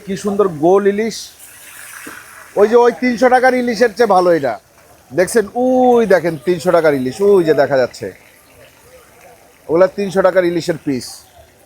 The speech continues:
আর এইগুলা হচ্ছে গিয়ে আমাদের ইলিশের পিস। আমরা এই পুরা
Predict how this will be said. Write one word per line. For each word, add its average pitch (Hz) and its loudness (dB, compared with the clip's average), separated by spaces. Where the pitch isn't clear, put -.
আর 151 2
এইগুলা 180 4
হচ্ছে 190 -6
গিয়ে 170 4
আমাদের 185 2
ইলিশের 147 -4
পিস। 110 -8
আমরা 156 0
এই 170 0
পুরা 202 2